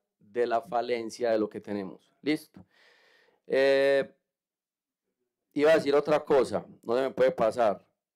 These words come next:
y es muy importante. El tema del adulto mayor, y nosotros acá lo hemos hablado, siempre hemos ya repetido que la pirámide poblacional de Envigado está,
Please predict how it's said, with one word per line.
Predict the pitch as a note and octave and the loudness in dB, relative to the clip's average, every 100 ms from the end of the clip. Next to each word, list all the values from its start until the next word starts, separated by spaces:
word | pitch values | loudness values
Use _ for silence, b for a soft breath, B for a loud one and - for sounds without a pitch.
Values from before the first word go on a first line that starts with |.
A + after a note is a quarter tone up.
| _ _ _ | _ _ _
y | A#2+ | 0
es | A#2 | 0
muy | B2 C3+ | 0 -4
importante. | C3 - G#2+ - A#2+ G#2+ G2 - D2+ _ _ _ _ _ _ _ | -4 -2 -2 0 0 0 -4 -14 -16 _ _ _ _ _ _ _
El | A#2+ | -10
tema | - C#3 | -6 -2
del | D#3+ | 0
adulto | D3 C3+ C3 D#3 | 0 -2 -4 -8
mayor, | C#3 B2 B2+ C3+ | -8 -6 -6 -6
y | C#3+ | -8
nosotros | C3 A#2+ C#3 C#3 | -14 -14 -14 -12
acá | B2+ B2 | -10 -8
lo | B2 | -10
hemos | C#3 C#3 | -10 -6
hablado, | C#3 C3+ C3+ B2+ B2 B2 _ _ _ _ | -4 -4 -2 -2 -2 -6 _ _ _ _
siempre | - D3+ D3 D3 D#3 D#3 | -18 -12 -10 -8 -6 -6
hemos | D#3 D3+ | -8 -8
ya | D3+ | -6
repetido | D3+ D3+ D3 D3 - D3 C#3 C3+ | -4 -8 -8 -12 -10 -12 -10 -10
que | - A#2 | -6 -4
la | A2+ A2+ A2 - _ _ _ _ | 2 2 2 -2 _ _ _ _
pirámide | - B2 B2 C3+ D3 | -8 -2 -2 -2 -4
poblacional | C#3+ B2 A#2+ A2+ A#2 A2+ | -4 -4 -4 -4 -8 -6
de | C#3 | -8
Envigado | C#3 A#2+ B2+ D3 D3 C#3 - _ _ _ _ _ _ | -10 -6 0 2 2 0 -6 _ _ _ _ _ _
está, | A#2 A2+ - - A#2+ A#2 A2+ A2+ A2+ | -4 -4 -6 0 2 4 2 0 -4